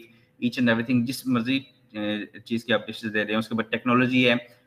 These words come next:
latest technology update होती रहती है, mobile में जाना है, laptop में जाना है, या मैंने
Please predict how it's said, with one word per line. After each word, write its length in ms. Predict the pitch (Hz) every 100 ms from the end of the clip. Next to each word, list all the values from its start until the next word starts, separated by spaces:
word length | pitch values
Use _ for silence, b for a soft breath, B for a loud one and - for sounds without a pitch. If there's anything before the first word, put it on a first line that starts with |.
| _
latest 540 | 101 110 123 143 - -
technology 400 | 113 113 117 117
update 280 | 110 117 120
होती 200 | 113 113
रहती 220 | 110 113
है, 60 |
mobile 340 | 107 104 110 117
में 100 | 113
जाना 220 | 113 110
है, 140 | 110
laptop 340 | 107 107 113 117
में 80 | 110
जाना 260 | 107 104
है, 260 | 107 104 b b b
या 120 | 113 113
मैंने 460 | 113 113 110 113